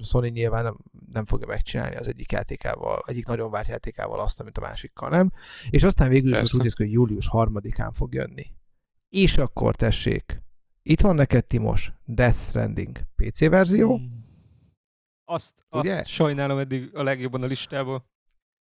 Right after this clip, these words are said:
Speaker 1: A
Speaker 3: Azért,
Speaker 1: nyolcvanhat
Speaker 3: az egy
Speaker 1: pizzás dobozzal a hátadon akartál
Speaker 3: Így van.
Speaker 1: mászkálni már itt nekem
Speaker 3: Így van.
Speaker 1: júniusban,
Speaker 3: Egész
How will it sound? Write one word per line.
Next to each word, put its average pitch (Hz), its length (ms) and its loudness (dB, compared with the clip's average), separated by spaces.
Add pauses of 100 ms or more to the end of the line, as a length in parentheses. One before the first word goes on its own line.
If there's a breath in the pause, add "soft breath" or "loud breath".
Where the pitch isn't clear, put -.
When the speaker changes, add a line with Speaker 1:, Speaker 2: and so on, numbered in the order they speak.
(460)
Speaker 1:
A 131 80 -2
Speaker 3:
Azért, 127 160 0
Speaker 1:
nyolcvanhat 147 540 6
Speaker 3:
az 143 60 2
egy - 40 -2
Speaker 1:
pizzás 123 380 0
dobozzal 120 440 2
a 127 40 4
hátadon 123 460 2
akartál 120 420 -2
Speaker 3:
Így 127 60 -4
van. 127 80 -6
Speaker 1:
mászkálni 120 360 -4
már 117 200 -6
itt 117 100 -10
nekem 123 280 -6
Speaker 3:
Így 127 60 -10
van. 131 100 -4
Speaker 1:
júniusban, 117 360 -6
Speaker 3:
Egész 135 100 2